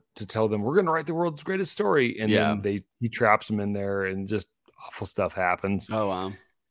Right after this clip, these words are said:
Speaker 1: Yeah. So I can't
Speaker 2: That's
Speaker 1: remember the
Speaker 2: better.
Speaker 1: name of it.
Speaker 2: Yeah.
Speaker 1: But he's, yeah, he's a great author. Good author.
Speaker 2: Yeah, he's, he's definitely got a
Speaker 1: He
Speaker 2: style. And I
Speaker 1: If you
Speaker 2: personally loved reading Fight Club,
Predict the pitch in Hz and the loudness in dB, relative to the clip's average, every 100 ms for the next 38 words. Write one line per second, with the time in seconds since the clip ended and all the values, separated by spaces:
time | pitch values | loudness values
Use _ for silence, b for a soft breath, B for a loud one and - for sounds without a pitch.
0 | _ _ 113 95 87 _ - - 101 92 | _ _ -2 -2 -6 _ -14 -6 -4 -4
1 | 76 _ - - 117 101 101 101 - 95 | -10 _ -20 -4 -2 0 -2 -2 -4 -4
2 | 92 98 98 _ _ _ _ _ - - | -6 -6 -8 _ _ _ _ _ -16 -16
3 | - - _ _ _ - 104 107 123 117 | -16 -20 _ _ _ 0 0 0 -4 -4
4 | - 107 117 151 147 117 _ _ 113 113 | -10 -8 -4 -4 -6 -10 _ _ -16 -14
5 | - 117 123 123 - - _ - 135 151 | -12 -10 -10 -12 -18 -20 _ 4 6 6
6 | 139 104 101 107 107 - 117 127 120 117 | 4 2 2 -2 -6 -8 -2 -2 0 2
7 | 117 - 127 120 113 - - 107 98 147 | 2 2 0 0 -2 -4 -4 0 4 4
8 | 156 98 98 101 107 127 - _ _ _ | 4 4 2 2 2 -2 -6 _ _ _
9 | 104 95 78 76 98 - _ _ _ _ | -6 -6 -6 -10 -14 -20 _ _ _ _
10 | _ _ _ 95 113 - 123 120 123 113 | _ _ _ 2 2 2 0 2 0 -2
11 | 85 98 98 101 101 101 98 98 95 - | -4 -2 0 2 0 -4 -4 -2 -4 -4
12 | 90 - 107 107 | -6 -2 -2 -2